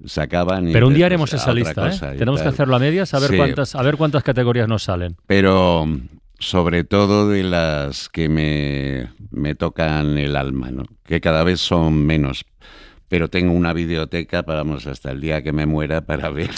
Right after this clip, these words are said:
Speaker 1: <laughs> las que
Speaker 2: ¿Esa sería tu
Speaker 1: películas.
Speaker 2: máxima calificación? ¿Las que te tocan el alma?
Speaker 1: Sí, sí, las que me provocan. Hay películas en las,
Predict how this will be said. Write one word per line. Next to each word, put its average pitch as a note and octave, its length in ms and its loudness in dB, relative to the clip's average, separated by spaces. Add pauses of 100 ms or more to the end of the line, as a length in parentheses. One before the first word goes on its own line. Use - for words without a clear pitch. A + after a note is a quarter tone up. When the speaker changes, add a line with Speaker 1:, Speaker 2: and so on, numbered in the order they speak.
(200)
Speaker 1:
<laughs> - 180 0
las - 300 -4
que F#3 340 0
Speaker 2:
¿Esa D3 220 4
sería D3+ 260 4
tu - 60 4
Speaker 1:
películas. B2 220 4
Speaker 2:
máxima A2 680 0
calificación? A2 760 -2 (280)
¿Las A2+ 140 -2
que A2 120 0
te G#2 100 0
tocan A2 280 -2
el G#2 120 -2
alma? F3 320 -4 (260)
Speaker 1:
Sí, G#2 380 2 (500)
sí, F2+ 320 -2 (260)
las D#2 280 -8
que D#2+ 80 -2
me D#2 120 2
provocan. F2+ 460 2
Hay A2 140 0
películas F2 580 -2
en D2+ 140 0
las, D2+ 520 -2